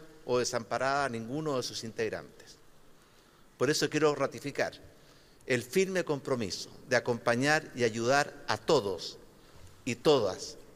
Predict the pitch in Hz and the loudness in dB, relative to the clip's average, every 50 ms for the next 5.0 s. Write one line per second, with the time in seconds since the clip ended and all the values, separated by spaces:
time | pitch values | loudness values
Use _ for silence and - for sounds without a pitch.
0 | - - - - - - - - 120 110 - - 120 - - - 156 151 160 156 | -20 -20 -20 -20 -20 -20 -6 -2 -2 0 2 2 2 2 4 4 4 4 4 2
1 | - - - 120 110 - 120 113 127 127 110 92 90 - - - - 127 110 107 | 0 -2 -4 -4 -2 0 0 0 0 -2 -2 -4 -6 -10 -8 -4 -2 -2 0 2
2 | 120 113 - - 143 147 143 151 147 147 - - 117 117 120 151 123 101 101 92 | 0 -2 0 0 2 2 2 0 -2 -4 -2 -2 -2 0 0 0 -2 -2 -2 -4
3 | - - - - - - - - - - - - 117 110 127 131 - - 110 - | -6 -8 -14 -18 -20 -20 -20 -20 -20 -20 -6 -4 -2 0 0 -2 -4 -6 -8 -4
4 | - 131 131 131 131 131 120 110 104 101 98 - - 98 76 - - - - | -2 -2 -2 -2 -2 -4 -2 -2 -4 -4 -6 -8 -10 -10 -10 -12 -14 -18 -20